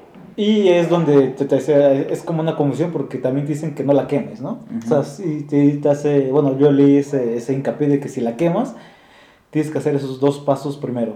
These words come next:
Speaker 1: o sea, tienes que cortarla en siete pedazos y después, eh,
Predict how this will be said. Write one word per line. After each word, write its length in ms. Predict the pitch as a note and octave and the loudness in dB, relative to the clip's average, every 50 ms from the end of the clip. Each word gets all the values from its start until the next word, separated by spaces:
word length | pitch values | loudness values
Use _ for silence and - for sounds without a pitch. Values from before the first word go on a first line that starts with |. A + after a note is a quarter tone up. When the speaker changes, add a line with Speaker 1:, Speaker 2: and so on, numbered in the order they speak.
| A2+ | -12
Speaker 1:
o 40 | - - | -16 -16
sea, 120 | - A#2+ - | -16 -10 -8
tienes 240 | C3+ C3+ C3 - - | -6 -8 -8 -8 -12
que 260 | - B2 A#2+ A2+ A2+ - - - _ _ _ _ _ | -10 -10 -10 -10 -10 -14 -20 -20 _ _ _ _ _
cortarla 560 | - A#2+ A2+ - - - B2 B2 A#2+ B2 A#2 | -6 -6 -6 -4 -4 -4 -4 -4 -4 -4 -6
en 100 | A2+ A2+ | -6 -6
siete 260 | A2 - C#3 C3+ D3 C#3+ | -6 -8 -6 -4 -2 0
pedazos 480 | D3 E3 F3 E3+ E3+ G3+ G3 - - - | 2 2 2 2 0 -2 -8 -8 -4 0
y 140 | A#3 A#3 | 0 2
después, 480 | A3 - - - D3 D3+ D3 C#3+ C#3+ D3 | 2 0 -2 -2 0 0 0 0 -2 -2
eh, 520 | C#3+ B2+ B2 A#2 A2+ A2 A2 A2 A2 A2 | -4 -4 -4 -4 -4 -6 -6 -8 -10 -10